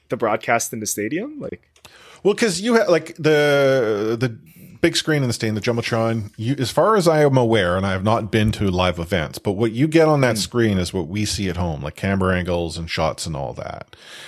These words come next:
Speaker 1: Yeah,
Speaker 2: Um,
Speaker 1: ni-, n-, n-, ninety percent. Like, there are times where, um,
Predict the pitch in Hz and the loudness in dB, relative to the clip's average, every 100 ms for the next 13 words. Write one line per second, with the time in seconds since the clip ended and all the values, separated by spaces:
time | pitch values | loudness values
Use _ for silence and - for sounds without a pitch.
0 | - - 185 147 127 160 156 196 190 - | -12 0 4 4 4 2 0 -6 -6 -8
1 | 127 - 127 - 202 226 160 - 208 214 | -14 -16 -12 -2 0 2 0 -2 -2 0
2 | 156 135 131 135 135 123 117 123 120 120 | 2 2 4 4 2 0 0 -2 -6 -2
3 | 120 117 117 113 113 - 120 110 107 101 | 2 4 4 4 2 0 2 2 2 0
4 | 101 | -4